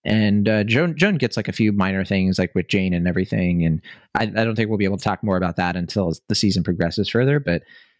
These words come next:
yeah, you know, we get a little bit more of, uh, the closure between Roger and Joan, or at least, like, some kind of closure that, uh, Rachel was looking for, maybe, uh, as Will theorized, I think, interestingly, because Joan is sort of, like,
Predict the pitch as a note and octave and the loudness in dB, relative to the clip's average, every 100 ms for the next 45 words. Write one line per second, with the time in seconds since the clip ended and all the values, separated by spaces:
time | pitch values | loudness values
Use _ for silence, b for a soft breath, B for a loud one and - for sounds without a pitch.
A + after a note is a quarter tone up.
0 | b - D#3 B3 A3 D#3+ D#3+ D3+ D#3+ F#3 | b 0 4 6 6 6 4 4 2 4
1 | F#3 F#3 F3+ F#3 F#3+ F3+ F#3 F3+ F3+ D#3+ | 4 4 4 4 4 4 4 4 4 2
2 | - - D#3+ D#3+ F3 D#3+ - D3+ D3+ C3 | -4 2 2 4 2 0 2 4 4 4
3 | B2 C3 C3+ C3+ C3+ C3 B2 _ A2+ A2+ | 2 0 0 2 2 2 -2 _ 0 2
4 | A2 A2 G#2+ A2 - - _ _ - A#2 | 2 2 2 0 -2 -10 _ _ -2 0
5 | B2+ C#3 G2 G#2+ A#2+ G#2 A2+ C#3 - F#3 | 2 0 0 -2 -2 0 2 0 0 -2
6 | - - G#3+ - E2+ - F2+ E2 F#2+ B2 | -2 -2 0 -2 -6 -2 -2 0 -2 -4
7 | _ _ - A#2 A2 A2 - - - - | _ _ -4 -2 -2 -4 -6 -10 -10 -4
8 | G#2 G#2 - C#3 D#3 F#3+ - G#2+ E2 F2 | -2 -4 -6 -2 0 0 -2 -4 -4 -4
9 | - - - F#2 F2+ - - G#2 _ G#2+ | -4 -4 -2 -2 -2 -2 -4 -6 _ -4
10 | F2+ - C3+ G#2 G#2 C3 C#3 G2+ A2 F2+ | -2 -4 -2 0 2 2 2 0 0 0
11 | D2+ C#2+ D2 F#2+ F2+ G2 F#2+ F#2 F2 - | 0 -2 -2 -2 0 0 0 -2 -4 -2
12 | - F2 - _ _ - A2+ A2+ A2 A2 | -2 -2 -4 _ _ -6 -2 0 0 0
13 | G#2+ A2+ B2 A2+ A2 A#2+ A2 G2+ G2+ G2+ | -2 -2 0 0 0 0 0 0 0 -2